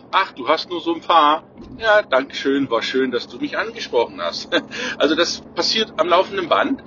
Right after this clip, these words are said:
Das ist aber nicht schlimm. Das ist natürlich kein Respekt,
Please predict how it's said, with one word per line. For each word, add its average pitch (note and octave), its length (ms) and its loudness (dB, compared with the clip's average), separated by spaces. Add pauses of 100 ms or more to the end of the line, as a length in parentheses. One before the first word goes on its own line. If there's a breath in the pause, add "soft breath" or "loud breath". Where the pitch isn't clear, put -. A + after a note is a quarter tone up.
(200 loud breath)
Das C#3 100 0
ist - 120 -2
aber F3+ 120 4
nicht - 140 2
schlimm. - 440 4 (240 loud breath)
Das B2 120 0
ist F3 120 -4
natürlich E3+ 360 -2
kein D3 220 -2
Respekt, - 680 0